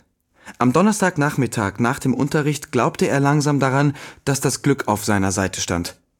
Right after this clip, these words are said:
Senora Aldaya hatte nichts gesagt.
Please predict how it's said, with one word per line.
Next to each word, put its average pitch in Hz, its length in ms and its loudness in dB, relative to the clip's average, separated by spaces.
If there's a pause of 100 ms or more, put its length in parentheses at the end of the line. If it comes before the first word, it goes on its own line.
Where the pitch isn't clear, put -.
(600)
Senora 156 500 2
Aldaya 127 600 0
hatte 131 200 -2
nichts 127 320 -2
gesagt. 120 580 -4